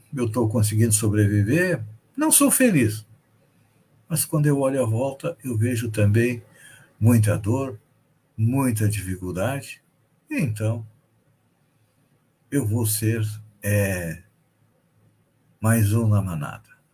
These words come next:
Isso faz com que fiquemos aí cristalizados na nossa posição,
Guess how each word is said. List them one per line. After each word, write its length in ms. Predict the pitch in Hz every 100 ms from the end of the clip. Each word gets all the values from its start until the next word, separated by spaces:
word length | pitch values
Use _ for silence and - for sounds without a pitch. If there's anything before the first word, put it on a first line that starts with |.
| _ _ _ _ _ _ _ _ _ _ _ _ _ _ _ _
Isso 240 | - - 110
faz 240 | 113 143
com 140 | - 151
que 120 | 165
fiquemos 500 | 160 113 131 127 104
aí 220 | 101 104 - -
cristalizados 1200 | 196 214 - 123 104 95 90 120 110 104 - _ _ _ _ _ _ _ _ _ _ _ _ _
na 160 | 95 95
nossa 380 | 95 92 - 104
posição, 720 | 101 85 90 - 107 185